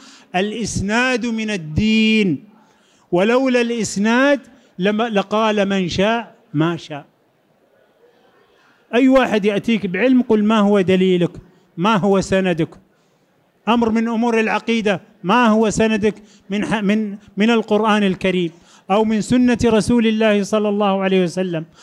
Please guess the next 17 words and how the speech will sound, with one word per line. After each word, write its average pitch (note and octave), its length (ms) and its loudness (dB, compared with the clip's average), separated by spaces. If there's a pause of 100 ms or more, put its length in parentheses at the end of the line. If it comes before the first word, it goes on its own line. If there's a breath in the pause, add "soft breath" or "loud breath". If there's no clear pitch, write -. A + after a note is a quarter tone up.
(240 loud breath)
أو A#3+ 160 4
من B3 200 2
أقوال A3+ 680 0 (340 loud breath)
السلف G3 460 2
الصالح G3+ 500 -2 (260 loud breath)
من G3 120 0
الصحابة G3+ 560 0
رضي F#3+ 280 0
الله F#3 300 0
تعالى F3 340 0
عنهم. D#3 360 0 (460 soft breath)
لا B3+ 320 2
يستطيع A#3 540 -6 (1200)
أحد A3+ 340 0
يأتي A#3+ 400 0
بشيء A#3 560 0
خارج C4+ 800 0